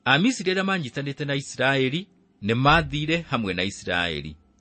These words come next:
Rĩu ningĩ nĩ kũrĩ Aisiraeli matigirwo Misiri arĩa manyitanĩte na Misiri. Amisiri arĩa mahikanĩtie na Aisiraeli arĩa maathire hamwe na Isiraeli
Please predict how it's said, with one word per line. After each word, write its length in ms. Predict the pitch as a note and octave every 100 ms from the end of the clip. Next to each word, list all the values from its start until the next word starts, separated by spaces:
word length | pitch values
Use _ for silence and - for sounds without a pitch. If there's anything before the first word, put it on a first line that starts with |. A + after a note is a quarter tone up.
| _
Rĩu 140 | G#2 A#2+
ningĩ 220 | A#2+ A2+
nĩ 80 | G#2
kũrĩ 200 | A2+ G#2+
Aisiraeli 720 | G#2 G#2+ - G2+ C#3 D3+ F#3+ D#3
matigirwo 540 | G#2+ G2+ - F#2+ G2
Misiri 580 | G2+ C#3 D#3 D#3 F3 G3+ _ _ _ _ _
arĩa 400 | G#2+ A#2 A2+ A2 A2+ -
manyitanĩte 720 | G2 A2 F#2 D#2 F#2 F2+ G2+
na 180 | F#2+ F#2+
Misiri. 560 | F2+ E2+ D#2+ - D2 - _ _ _ -
Amisiri 480 | B2 F3+ A#3+ E3 F3+
arĩa 100 | F3+
mahikanĩtie 640 | F#3 D#3 - A2+ C3 C#3+
na 280 | C3+ C3 -
Aisiraeli 720 | F2 E2+ - A#2 B2 A#2+ D#3+ D#3
arĩa 200 | G2+ G#2
maathire 380 | G#2+ G#2+ G2 F#2
hamwe 260 | F#2+ F#2 E2+
na 100 | F#2+
Isiraeli 640 | A#2 - B2 B2+ B2 D#3